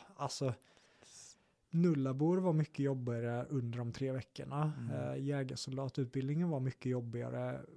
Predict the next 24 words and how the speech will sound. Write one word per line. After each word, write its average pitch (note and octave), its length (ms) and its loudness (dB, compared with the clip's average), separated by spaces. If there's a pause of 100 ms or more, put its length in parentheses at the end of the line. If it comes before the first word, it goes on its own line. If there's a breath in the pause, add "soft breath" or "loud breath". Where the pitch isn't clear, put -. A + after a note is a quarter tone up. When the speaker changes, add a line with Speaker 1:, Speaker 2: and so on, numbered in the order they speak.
(380)
Speaker 1:
totalt. F3 540 -2
Jag E3 100 6
hade D#3 100 6
hellre E3+ 520 4
gjort F#3+ 200 6
om B2+ 160 2
Nullabor A#2+ 440 -2 (280)
Speaker 2:
Mm. A#2+ 200 0
Speaker 1:
än B2+ 120 4
hela A#2+ 600 -2
Speaker 2:
Ja, A2+ 540 4
det A#2+ 120 4
fattar B2 220 0
jag, A2 160 4
en - 60 4
Speaker 1:
jägarutbildningen. C#3 80 2
Speaker 2:
kortare A#2 440 -4
Speaker 1:
För A#2 80 0
det C#3+ 100 4
Speaker 2:
tid, D3+ 100 8
Speaker 1:
är - 40 8
Speaker 2:
så, C3 40 8
Speaker 1:
liksom B2 220 4
bara, A2+ 180 0